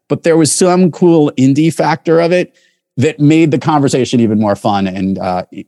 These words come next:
real in the moment, I guess. But that wasn't our lively show. It was a lot easier to do it the way we do it today.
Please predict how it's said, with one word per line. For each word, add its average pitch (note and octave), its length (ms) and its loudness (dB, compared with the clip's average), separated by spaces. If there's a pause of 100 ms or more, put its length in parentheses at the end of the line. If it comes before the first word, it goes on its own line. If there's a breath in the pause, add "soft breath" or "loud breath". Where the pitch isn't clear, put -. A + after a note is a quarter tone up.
(140)
real B2+ 320 2
in A2 100 2
the G#2 60 0
moment, G2 420 0
I A2+ 80 -2
guess. B2+ 240 -2
But C3 240 -4
that D#3+ 160 -2
wasn't B2 280 0
our G2+ 160 0
lively G2 320 -2
show. - 80 -4
It G2+ 40 0
was G2+ 100 -2
a A2 60 2
lot A2+ 180 0
easier F#2+ 220 0
to F2 80 -4
do F2+ 140 -4
it F2 60 -6
the F#2+ 60 -8
way F2+ 100 -6
we E2 120 -8
do F2+ 80 -12
it - 140 -18
today. - 200 -20